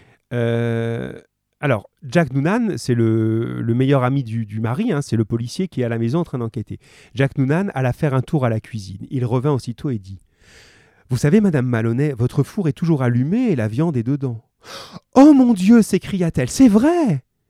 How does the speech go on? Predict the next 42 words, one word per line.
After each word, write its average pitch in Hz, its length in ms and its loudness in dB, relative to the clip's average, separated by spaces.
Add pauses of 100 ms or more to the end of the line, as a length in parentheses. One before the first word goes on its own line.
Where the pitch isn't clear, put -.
(260)
Voulez-vous, 143 460 0 (140)
euh, 107 120 -4
pardon, 101 240 -6
je 92 60 -18
change 101 160 -10
de 117 80 -4
voix. 143 240 -4 (500)
Euh, 131 60 -8
voulez-vous 123 380 0
que 117 80 -6
j'aille 117 140 -2
l'éteindre ? 147 540 -4 (460)
Oh, 196 180 -2
vous 185 120 -4
seriez 185 320 -2
très - 280 0
gentil, 165 400 -2
Jack. 104 400 -10
Merci 185 440 -4
mille 180 240 0
fois. - 320 -14 (540)
Lorsque 113 280 -6
le 120 160 -2
sergent 139 380 -2
Noonan 120 320 -2
revint 117 320 -2
pour 120 160 -6
la 107 80 -4
seconde 117 340 -6
fois, 220 240 -8 (380)
elle 131 160 -2
leva 175 320 -2
sur 151 200 -4
lui 180 160 0
ses 131 160 -4
grands 117 220 -2
yeux 139 200 -4
sombres 151 320 -8
et 123 60 -2
mouillés. « 117 420 -6 (840)
Jack 180 280 -4
Noonan ? » 190 360 -2